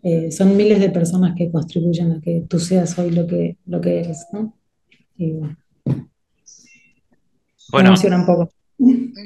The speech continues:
Speaker 2: claro, es que, eh, al fin y al cabo forma parte de tu vida, ¿no? De, de, de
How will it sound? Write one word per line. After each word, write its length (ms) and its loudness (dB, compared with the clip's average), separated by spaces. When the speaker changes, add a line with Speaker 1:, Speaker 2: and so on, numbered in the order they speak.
Speaker 2:
claro, 380 0
es 180 -2
que, 580 4
eh, 180 -8
al 140 -2
fin 160 -4
y 20 0
al 140 0
cabo 280 4
forma 300 -2
parte 240 0
de 100 0
tu 140 -6
vida, 280 2
¿no? 200 -2
De, 560 0
de, 320 -6
de 220 -18